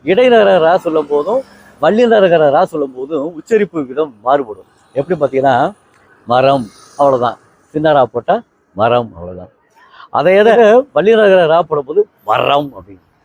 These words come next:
அப்ப மரம் என்றால் செடி கொடி வகை, மரம் என்றால் வீரம் அப்படிங்கிற பொருளை குறிக்கும்.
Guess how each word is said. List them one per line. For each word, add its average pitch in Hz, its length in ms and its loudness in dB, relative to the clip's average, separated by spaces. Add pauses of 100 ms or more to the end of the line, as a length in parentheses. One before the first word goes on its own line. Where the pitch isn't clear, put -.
(380)
அப்ப 240 400 0
மரம் 196 380 0
என்றால் 190 280 0
செடி 196 240 -2
கொடி 190 220 0
வகை, 117 260 -16 (480)
மரம் 185 400 0
என்றால் 190 460 -2
வீரம் 214 300 2
அப்படிங்கிற 156 280 -6
பொருளை 131 240 -10
குறிக்கும். - 280 -20